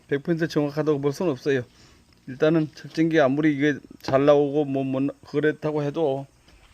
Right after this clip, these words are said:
더 중요한 건 소비자의 입맛이겠죠.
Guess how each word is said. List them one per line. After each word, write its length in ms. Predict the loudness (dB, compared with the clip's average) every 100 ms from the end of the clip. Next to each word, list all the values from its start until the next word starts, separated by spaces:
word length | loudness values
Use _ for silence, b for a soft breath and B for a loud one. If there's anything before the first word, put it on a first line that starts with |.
| b _ _ _ _ _ -20 _ _
더 180 | -2 -2
중요한 380 | 0 -2 -2 2
건 220 | 0 0 b b b b b b _
소비자의 480 | -14 -8 0 4 4
입맛이겠죠. 720 | 4 4 2 -2 -6 -8 -12